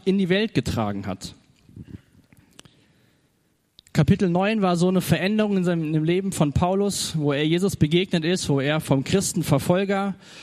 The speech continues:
zum Hoffnungsträger wurde, wo er die Botschaft von Gottes Gnade in die Welt transportiert hat. Und letzte Woche hat er damit aufgehört, dass Paulus wieder verhört worden ist,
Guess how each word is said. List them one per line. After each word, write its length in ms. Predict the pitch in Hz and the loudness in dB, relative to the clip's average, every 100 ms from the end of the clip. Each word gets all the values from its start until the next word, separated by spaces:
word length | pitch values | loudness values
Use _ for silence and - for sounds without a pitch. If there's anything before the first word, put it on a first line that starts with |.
| - - | -20 -6
zum 240 | - 165 | -2 2
Hoffnungsträger 880 | 151 226 - 123 - - 120 113 104 | 0 0 -2 -2 -2 -2 0 0 -2
wurde, 380 | 104 104 98 104 - - | -2 -2 -4 -10 -14 -8
wo 100 | 127 | -2
er 100 | 139 | 0
die 140 | 131 139 | 0 2
Botschaft 580 | 131 180 214 220 214 - | 2 2 2 -2 -2 0
von 220 | 160 143 | 0 2
Gottes 380 | 170 185 160 - | 0 0 -2 -2
Gnade 680 | 156 170 202 208 208 208 175 - | -2 -2 -2 -2 -2 -4 -6 -6
in 140 | 170 165 | -2 0
die 140 | 165 | 0
Welt 440 | 160 175 180 - - - - - - - | 0 -2 -4 -8 -10 -16 -20 -20 -16 -6
transportiert 840 | - 151 - 135 - 165 156 - | -2 -2 0 0 0 -2 -2 -4
hat. 320 | - - - - - _ _ _ _ _ _ _ _ _ _ _ _ _ _ _ | -8 -10 -16 -18 -20 _ _ _ _ _ _ _ _ _ _ _ _ _ _ _
Und 120 | - 135 | -2 0
letzte 280 | 185 - | 0 0
Woche 460 | 165 202 220 220 208 - | 0 2 0 0 -4 -4
hat 240 | 151 170 | -2 0
er 80 | 165 | 0
damit 280 | 165 185 170 | 0 0 0
aufgehört, 600 | 156 196 - 180 185 175 | -2 -2 0 0 0 0
dass 140 | 135 | 0
Paulus 580 | - 165 175 185 - - - - - | 2 2 2 0 -2 -8 -12 -20 -2
wieder 220 | 143 151 | 2 2
verhört 440 | - 147 170 220 - | 2 2 2 0 0
worden 280 | 196 196 160 | 0 0 -2
ist, 400 | 196 - - | -2 -4 -8